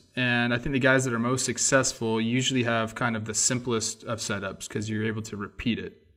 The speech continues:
And kind, that's what I see with you. You're able to generate a ton of power. I mean, thirty-one home runs in ninety-three games. That's, that's something right there. But you do it quietly,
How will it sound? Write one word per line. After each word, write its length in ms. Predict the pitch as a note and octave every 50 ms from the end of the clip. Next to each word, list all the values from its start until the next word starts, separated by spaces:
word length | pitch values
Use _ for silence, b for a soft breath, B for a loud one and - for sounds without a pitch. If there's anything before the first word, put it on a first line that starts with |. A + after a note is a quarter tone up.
| _ _
And 320 | - A#2 A2 G#2+ A2 A2 G#2+
kind, 260 | - D3 D3 C#3 C3+
that's 180 | C#3 C3+ - -
what 120 | C#3+ C3
I 80 | A#2+ A#2
see 280 | C#3+ - - C3 A#2+
with 280 | A2+ A2 G#2+ G2+ - -
you. 340 | D#3 A3 A3 D3+ A#2+ A2+ A#2
You're 160 | A#2+ C3 C#3
able 220 | D#3+ F3+ F3 D#3
to 80 | B2+ A#2
generate 480 | A2+ A2+ C3 C#3 C#3 C#3 C3 B2+ A#2+
a 40 | A2+
ton 240 | A2 - - D3 D3+
of 120 | C#3 -
power. 420 | - A#2 G#2 G2 G2 G2 G2 - -
I 460 | - _ _ _ _ _ _ _ -
mean, 80 | A2 G2+
thirty-one 640 | G#2+ - - C#3+ D3 D3 D3 C#3 C3+ C3 C3 C3
home 260 | B2+ B2+ C3 B2+ A#2+ A#2
runs 260 | A#2 A#2+ A#2+ A#2 A#2
in 140 | G#2 G2+ G2+
ninety-three 600 | G#2 G#2 A2+ A#2 A#2+ A#2 A2+ G#2+ A2+ A#2 A2+ G#2+
games. 400 | G#2 G#2 A2 G#2 G2 F#2 F#2+ -
That's, 260 | A2+ A2+ G#2+ - -
that's 200 | - G#2+ A2+ -
something 340 | - - A#2 G#2+ G#2 G#2+ G2+
right 200 | G2+ F#2+ G#2 G#2
there. 260 | - G#2 G2+ G2+ G2 b b b b b b
But 160 | D#3 D3 -
you 80 | F3+ D3+
do 340 | B2+ B2+ D3+ F#3 A#3+ A3
it 380 | E3 C3+ B2+ - - - - -
quietly, 680 | - - D#3+ D3+ B2+ A2 F#2 - A2+ A#2 - - E3+ -